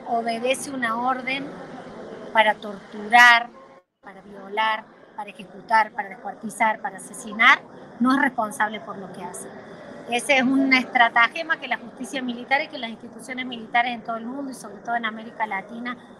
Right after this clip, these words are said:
han, han utilizado mucho tiempo. O sea, el decir solo se obedecen órdenes,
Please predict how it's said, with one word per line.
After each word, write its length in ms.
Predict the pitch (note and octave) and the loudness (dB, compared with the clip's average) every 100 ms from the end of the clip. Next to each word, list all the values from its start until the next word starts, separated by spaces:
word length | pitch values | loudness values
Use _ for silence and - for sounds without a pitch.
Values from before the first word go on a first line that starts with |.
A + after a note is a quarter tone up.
| - - - | -20 -20 -4
han, 440 | G#3 A3 A3+ A3+ - | 0 0 0 -2 -2
han 160 | A#3+ B3 | 2 2
utilizado 640 | A#3+ A3+ G3+ - A3+ G#3+ | 2 -2 -2 6 6 6
mucho 320 | G3 F#3+ - - | -2 -12 -12 -2
tiempo. 460 | B3+ A3 F#3+ - E3+ - - - | 2 2 -2 -10 -14 -14 -14 -14
O 40 | - | -4
sea, 180 | G3 G3 - - | -4 -4 -10 -12
el 200 | A3 G#3+ | -10 -6
decir 400 | G#3 G3+ B3+ A#3 - - | -4 0 2 2 -4 -4
solo 300 | C4 B3+ A#3+ | 2 2 2
se 140 | B3 | 2
obedecen 480 | A3 A3 A3+ B3+ A#3+ | 0 0 -2 2 6
órdenes, 580 | B3 B3+ C4+ C#4 D#4 | 6 4 0 -2 -4